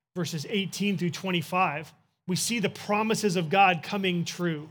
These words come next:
Um, the, these verses are in your bulletin. It says this, "Now the birth of Jesus Christ took place in this way.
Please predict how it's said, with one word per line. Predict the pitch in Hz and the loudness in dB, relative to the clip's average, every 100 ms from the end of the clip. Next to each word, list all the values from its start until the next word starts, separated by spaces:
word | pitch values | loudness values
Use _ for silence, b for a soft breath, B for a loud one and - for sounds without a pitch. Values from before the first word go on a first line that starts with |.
| - _ _ _ _ | -20 _ _ _ _
Um, | 170 160 | -8 -6
the, | 156 160 | -4 -4
these | 165 175 | -2 0
verses | 147 196 - 156 | 4 4 4 0
are | 180 | 0
in | |
your | 165 | 0
bulletin. | 147 185 180 175 | 2 2 2 0
It | 180 | 0
says | 175 | 0
this, | 180 175 | 0 0
"Now | 185 190 | 2 2
the | 175 | 2
birth | 151 208 220 196 | 2 6 6 4
of | 160 | -2
Jesus | 208 185 170 | -2 -4 -4
Christ | - 254 220 190 | -2 2 2 2
took | 214 185 | -4 -8
place | - 220 202 - B B - | -2 0 0 -4 B B -2
in | 220 220 | 2 2
this | 208 165 | 2 0
way. | 180 202 156 170 | 0 2 0 -6